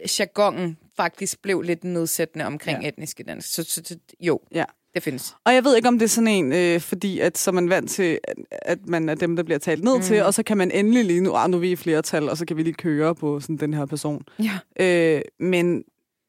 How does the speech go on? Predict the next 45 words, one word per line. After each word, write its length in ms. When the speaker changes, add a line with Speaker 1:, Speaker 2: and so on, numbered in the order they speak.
Speaker 2:
ja, 120
altså, 200
så 120
jeg 60
ved 100
ikke, 80
om 80
det 60
er 80
racisme, 720
men 260
det 80
er 40
i 40
hvert 280
fald, 260
det 760
er 0
i 20
hvert 120
fald 80
ikke 120
i 40
orden. 540
Altså, 160
det 40
er 40
i 20
hvert 140
fald 100
mobning, 500
eller 120
sådan. 160
Det 20
er 20
i 0
Speaker 1:
Mm. 40
Speaker 2:
hvert 100
fald 80
på 80
en 60
eller 100
anden 120
måde 200
sådan 360